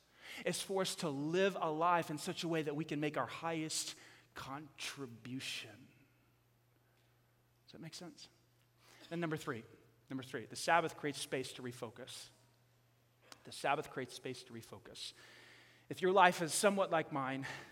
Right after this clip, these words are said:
<laughs> you're pulled, you're pulled, you're pulled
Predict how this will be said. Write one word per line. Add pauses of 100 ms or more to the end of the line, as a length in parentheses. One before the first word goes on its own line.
(160)
<laughs>
you're
pulled, (280)
you're
pulled, (160)
you're
pulled